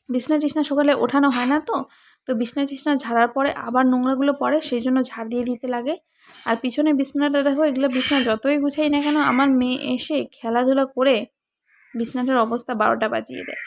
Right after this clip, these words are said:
তখন বিছনা টিছনা সব গুছিয়ে ঝাড়টা দিয়ে চলে যাবো বাকি কাজ করতে। আর আজকে ঠান্ডা ঠান্ডা ওয়েদার না, তো কাজ করতে ভালোই লাগতেছে। যেদিন হয় সেদিন একটু কাজ করতে ইচ্ছা হয় না,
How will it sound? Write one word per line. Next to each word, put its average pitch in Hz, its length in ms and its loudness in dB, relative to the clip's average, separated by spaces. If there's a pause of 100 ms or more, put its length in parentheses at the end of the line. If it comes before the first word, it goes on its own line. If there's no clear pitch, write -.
(800)
তখন 240 180 -4
বিছনা 240 280 -4
টিছনা 262 300 -2
সব 262 200 -4
গুছিয়ে 254 420 -6
ঝাড়টা 240 400 -10
দিয়ে 269 340 -6 (760)
চলে 240 220 -2
যাবো 262 180 2
বাকি 233 300 -4
কাজ 233 180 -10
করতে। 311 420 -8 (160)
আর 240 240 2
আজকে 269 420 -2
ঠান্ডা 247 200 -4
ঠান্ডা 277 180 2
ওয়েদার 277 300 4
না, 330 220 2
তো 233 140 -6
কাজ 254 240 0
করতে 302 240 -6
ভালোই 240 280 4
লাগতেছে। 214 460 -2
যেদিন 254 280 2
হয় 247 160 -2
সেদিন 247 300 -4
একটু 269 240 -4
কাজ 247 240 -2
করতে 262 200 -10
ইচ্ছা 254 200 -8
হয় 254 140 -4
না, 277 120 -4